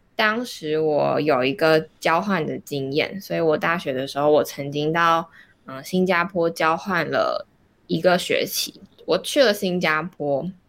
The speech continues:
然后因为我去的是一个理工大学，那理工大学相对来说我认识的人大部分都是学可能是 engineer 或者是，嗯，computer science。然后，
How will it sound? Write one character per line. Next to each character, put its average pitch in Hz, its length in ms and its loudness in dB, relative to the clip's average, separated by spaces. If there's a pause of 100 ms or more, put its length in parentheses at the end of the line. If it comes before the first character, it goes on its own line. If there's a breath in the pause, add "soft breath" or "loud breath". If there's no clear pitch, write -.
(160)
然 180 180 -2
后 285 260 4
因 277 140 0
为 302 80 4
我 202 140 6
去 220 180 -2
的 185 100 4
是 208 180 -4
一 202 60 -2
个 170 200 0
理 - 160 -10
工 151 240 -4
大 165 220 -6
学， - 220 -14 (640 soft breath)
那 233 320 0 (420)
理 180 160 2
工 226 200 2
大 240 220 2
学 160 560 0
相 214 240 0
对 214 100 2
来 165 160 4
说 180 480 -4 (100)
我 165 220 6
认 196 240 4
识 196 200 -4
的 131 120 -2
人 127 220 -6
大 175 160 0
部 180 120 -2
分 175 220 -6
都 143 220 -2
是 170 180 -6
学 113 800 -6 (540)
可 - 140 -10
能 147 140 -4
是 175 100 -4
engineer 147 800 0
或 147 120 -2
者 123 160 0
是， 139 640 -4 (120)
嗯， 139 240 -8
computer 147 440 -2
science。 - 600 -6 (580 loud breath)
然 160 240 0
后， 214 340 4